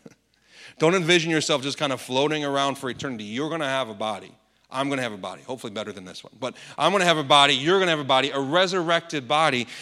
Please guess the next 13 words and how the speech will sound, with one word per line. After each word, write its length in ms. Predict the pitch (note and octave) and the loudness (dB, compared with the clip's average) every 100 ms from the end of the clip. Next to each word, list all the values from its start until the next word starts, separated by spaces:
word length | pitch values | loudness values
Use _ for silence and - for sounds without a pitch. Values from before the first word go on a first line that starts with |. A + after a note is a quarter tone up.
| - | -12
What 220 | - E3 | 0 4
does 280 | A#3 A3 D3 | 4 2 -4
that 220 | E3 D#3 B2+ | -4 -4 -4
mean? 380 | B2+ E3 C3 | -2 -2 -2
What's 180 | C3 D#3+ | -4 -8
the 60 | F3 | -8
implication 520 | D3 C#3 D3+ C#3+ B2+ | -10 -6 -6 -6 -8
of 60 | G#2 | -8
that? 160 | G#2 | -10
The 80 | C3+ | -10
implication 580 | C#3 D3 - G#3+ A#3+ D#3+ | -12 -12 -10 -8 -6 -8
of 120 | A2+ | -8
that 260 | A2+ A2+ | -6 -8